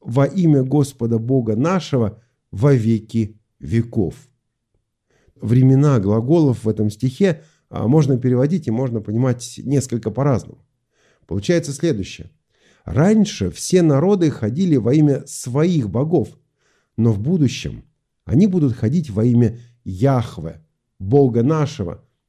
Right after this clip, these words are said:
Вот об этом и идет здесь речь. Мы видим исполнение пророчества, но исполнение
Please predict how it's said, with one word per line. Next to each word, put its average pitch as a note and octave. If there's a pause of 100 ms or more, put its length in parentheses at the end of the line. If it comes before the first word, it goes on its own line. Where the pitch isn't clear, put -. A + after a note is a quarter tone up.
(320)
Вот D#3+
об B2+
этом F3
и B2
идет A#2
здесь G2+
речь. A2 (680)
Мы D3+
видим E3+
исполнение D3
пророчества, C3 (340)
но A2
исполнение C3